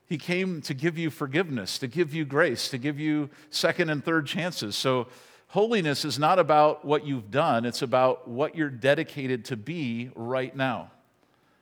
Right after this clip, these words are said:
And right now, are you dedicated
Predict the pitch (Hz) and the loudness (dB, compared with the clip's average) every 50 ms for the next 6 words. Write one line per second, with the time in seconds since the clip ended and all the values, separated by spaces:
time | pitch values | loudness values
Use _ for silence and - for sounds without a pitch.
0 | _ _ _ _ _ _ _ _ - 107 107 107 120 139 151 160 131 147 156 165 | _ _ _ _ _ _ _ _ -14 -12 -8 -2 0 0 0 0 -2 -2 -2 0
1 | 156 113 101 98 98 98 107 117 117 - _ _ _ _ _ _ _ _ _ _ | 0 0 0 -2 -4 -6 -8 -12 -16 -20 _ _ _ _ _ _ _ _ _ _
2 | _ _ _ _ _ _ _ _ - 107 110 113 117 110 101 123 131 127 120 - | _ _ _ _ _ _ _ _ -8 -6 -6 -4 -4 -2 0 0 0 0 -2 -4
3 | - 107 101 98 98 98 95 92 110 120 | -4 -4 -2 -2 -2 -4 -4 -6 -10 -16